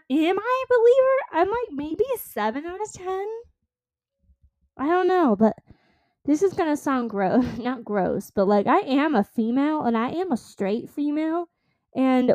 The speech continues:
when I tell you that there are some outfits that Colby wears, and I'm just like, "Yes." <laughs> That's a yes for me, dog.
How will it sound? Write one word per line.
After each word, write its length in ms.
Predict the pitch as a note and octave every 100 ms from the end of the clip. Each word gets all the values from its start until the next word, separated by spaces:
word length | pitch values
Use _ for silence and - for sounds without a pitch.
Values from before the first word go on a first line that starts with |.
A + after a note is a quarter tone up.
| -
when 180 | B3 B3+
I 340 | C#4+ F#4+ A4+ -
tell 280 | C4+ A#3 B3
you 160 | C#4
that 240 | B3+ G#3 A3
there 220 | D4 E4+
are 180 | A3 G#3+
some 420 | - A#3+ B3+ C4+
outfits 760 | A3 A3 - A#3+ G#3+ - - - -
that 200 | A3+ -
Colby 380 | A3+ B3 C#4+
wears, 340 | A#3 G3+ G#3+ A3+
and 100 | A3+
I'm 100 | A3
just 180 | G3+ -
like, 220 | E3+ - _ _ _ _ _ _ _ _
"Yes." 680 | G#3 G#3+ F3 A2 - _ - - _ C#4
<laughs> 1500 | D4+ - - E4 C#4 - - _ - G#4 - - - _
That's 280 | C4+ D4 -
a 60 | B3+
yes 420 | A#3 C4+ F4+ E4+
for 200 | - D#4
me, 220 | D4+ D4
dog. 460 | B3 A#3+ A#3 A#3+